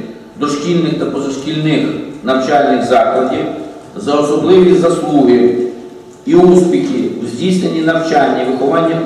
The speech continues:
учнів, вихованців, слухачів присудити премію Верховної Ради України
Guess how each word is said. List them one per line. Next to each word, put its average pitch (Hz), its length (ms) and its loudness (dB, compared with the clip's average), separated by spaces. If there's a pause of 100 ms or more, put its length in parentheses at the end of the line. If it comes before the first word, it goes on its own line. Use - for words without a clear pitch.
учнів, 110 340 -4 (280)
вихованців, 143 600 0 (100)
слухачів 156 540 -2 (280)
присудити 139 440 -4
премію 151 560 2
Верховної 147 500 2
Ради 139 300 0 (220)
України 127 880 2